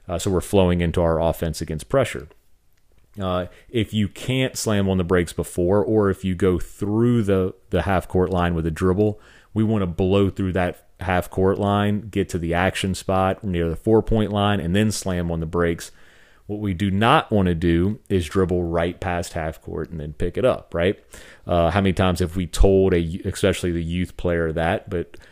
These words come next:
uh, telling them to do that will, will yield nothing, right? You've gotta create, uh, a game in order to, um, for that skill to emerge. Uh,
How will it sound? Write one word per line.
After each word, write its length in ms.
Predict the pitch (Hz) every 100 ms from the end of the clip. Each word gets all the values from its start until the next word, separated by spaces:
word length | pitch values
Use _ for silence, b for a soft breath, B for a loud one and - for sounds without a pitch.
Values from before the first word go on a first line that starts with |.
| b -
uh, 360 | 82 82 82 - _ - _ _ _ -
telling 480 | - 127 120 104 95
them 200 | 90 87
to 120 | 90
do 200 | 82 82
that 360 | 80 82 98 101
will, 280 | 87 85
will 400 | 87 95 82 85 110 -
yield 340 | 92 87 80
nothing, 440 | 82 78 76 73 -
right? 260 | 87 82 87
You've 140 | 87
gotta 220 | 87 82
create, 540 | - - 82 82 82 - b b b b
uh, 220 | 82 82
a 80 | 98
game 540 | 85 87 85 85 82 90
in 160 | 92 82
order 280 | 82 80 78
to, 580 | - 82 80 78 78 -
um, 540 | 82 78 76 76 76 - - _ _ _ _ _ _ - -
for 140 | 95
that 160 | 87 80
skill 400 | - 95 85 82
to 200 | 87 78
emerge. 680 | 78 101 98 76 76 - - -
Uh, 340 | 90 85 85